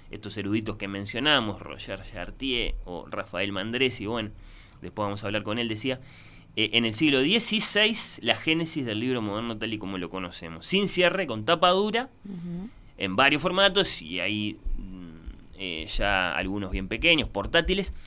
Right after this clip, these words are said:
Speaker 1: y entonces el concepto físico, ese tan asombroso cuando se lo piensa así en términos de, de origen, de título o de autor, porque también, por supuesto, hubo un momento de, de, de,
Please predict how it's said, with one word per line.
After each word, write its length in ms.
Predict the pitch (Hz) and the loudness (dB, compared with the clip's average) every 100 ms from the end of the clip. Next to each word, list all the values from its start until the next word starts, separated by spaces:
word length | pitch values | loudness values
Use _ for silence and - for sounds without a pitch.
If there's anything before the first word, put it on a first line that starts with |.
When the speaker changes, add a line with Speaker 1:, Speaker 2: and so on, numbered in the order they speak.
| - - - - | -16 -20 -16 4
Speaker 1:
y 140 | 160 | 6
entonces 440 | 160 175 170 185 | 6 4 2 2
el 140 | 143 113 | -2 -2
concepto 580 | 113 110 127 127 98 - - - - - - - - | -4 -4 -2 0 -2 -6 -20 -20 -20 -20 -20 -20 -12
físico, 880 | - 139 - 151 160 151 113 78 - - - - - - - - | -4 -2 2 2 4 4 2 -2 -10 -20 -20 -20 -20 -20 -20 -4
ese 260 | 120 - | -4 -2
tan 200 | 104 113 | -2 -2
asombroso 520 | 87 - 110 156 - 90 | -2 -4 0 0 0 -6
cuando 280 | 82 85 | -8 -10
se 100 | 98 | -10
lo 100 | 101 | -10
piensa 240 | 95 113 107 | -8 -8 -8
así 120 | 110 | -8
en 80 | 110 | -6
términos 280 | 113 107 92 | -6 -6 -6
de, 140 | 90 | -8
de 160 | 95 101 | -6 -2
origen, 320 | 131 156 156 - - - - | -2 -2 -10 -12 -20 -20 -16
de 120 | 82 | -16
título 680 | - 120 131 - 95 76 76 - | -14 -10 -10 -10 -10 -10 -12 -10
o 100 | 90 | -8
de 120 | 92 | -6
autor, 480 | 85 87 - 147 104 | -8 -4 4 4 4
porque 160 | 104 | -8
también, 380 | 95 110 160 160 | -4 -2 -2 -2
por 100 | 98 | -4
supuesto, 380 | 95 110 135 113 | -8 -8 -4 -2
hubo 420 | 87 - 120 131 | -4 -6 -2 0
un 140 | 117 107 | 0 -2
momento 420 | 101 127 120 92 | -2 -2 -2 -2
de, 200 | 69 50 - - | -6 -8 -12 -12
de, 160 | - - - - - - - - - | -12 -12 -16 -18 -20 -20 -20 -20 -18
de, 720 | 92 92 98 90 90 87 82 | -10 -4 -4 -2 -4 -6 -10